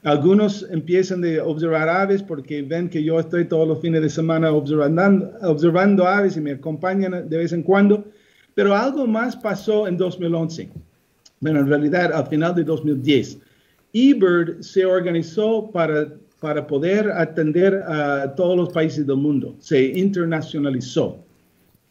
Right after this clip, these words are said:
para todo, para Honduras, para El Salvador, para los países donde yo andaba. Eh, estaban en algunos países antes, estaba en Costa Rica antes, en México antes,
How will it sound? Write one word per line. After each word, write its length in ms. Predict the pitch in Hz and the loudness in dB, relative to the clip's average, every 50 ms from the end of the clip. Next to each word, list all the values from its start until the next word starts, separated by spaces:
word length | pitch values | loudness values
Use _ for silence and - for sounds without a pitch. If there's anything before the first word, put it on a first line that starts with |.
| _ _ - | _ _ -4
para 340 | 147 143 139 135 131 131 - | -2 0 0 0 -2 -2 0
todo, 420 | - 170 180 180 175 170 160 - | 0 2 2 2 2 0 0 -2
para 240 | - 156 139 139 131 | -2 -2 0 2 2
Honduras, 420 | 135 143 143 170 175 170 165 160 | 0 0 2 2 2 2 0 -2
para 180 | 160 160 139 139 | -2 -2 -4 -4
El 80 | 135 | -4
Salvador, 600 | - 156 139 135 143 147 165 175 180 180 175 165 - | -2 -4 -4 -2 -2 0 0 0 0 -2 -4 -6 -2
para 200 | 175 175 165 165 | 0 2 4 4
los 160 | 165 170 - | 4 2 0
países 380 | 170 170 180 202 196 208 190 156 | 0 0 0 2 2 0 0 0
donde 260 | 185 170 160 160 147 | 0 0 0 0 2
yo 220 | 156 175 185 180 | 2 2 2 2
andaba. 720 | 170 147 165 160 160 180 190 190 185 175 175 190 202 202 - _ _ _ _ _ _ _ _ _ _ _ _ _ _ - 160 | 0 0 0 0 2 2 2 2 2 0 -2 -4 -8 -12 -14 _ _ _ _ _ _ _ _ _ _ _ _ _ _ -14 -12
Eh, 280 | 160 160 160 156 - - | -8 -4 -4 -2 0 0
estaban 400 | 180 151 - 214 202 226 233 226 | -2 0 2 2 2 2 2 2
en 100 | 214 196 | 4 4
algunos 380 | 175 165 156 202 208 208 202 | 2 2 2 0 0 0 -2
países 380 | 196 180 175 185 185 - 175 165 | -2 -2 -2 -2 -2 -2 -4 -2
antes, 360 | 165 175 190 196 180 139 123 | -2 -2 -2 -2 -4 -6 -6
estaba 280 | 131 127 131 160 165 175 | -6 -4 -2 0 0 0
en 80 | 165 | -2
Costa 260 | 165 170 165 - 170 | -2 -4 -4 -2 0
Rica 320 | 160 170 170 165 165 160 165 | 0 0 0 0 0 2 2
antes, 480 | 170 170 165 - 160 156 160 151 - | 0 0 0 -2 -2 -2 -2 -4 -4
en 100 | 151 135 | -4 -4
México 440 | 143 156 160 156 - 160 165 147 147 | -2 -2 -2 -2 -2 -2 0 0 0
antes, 440 | 160 170 160 - 147 143 - - | 2 0 2 0 0 -2 -2 -8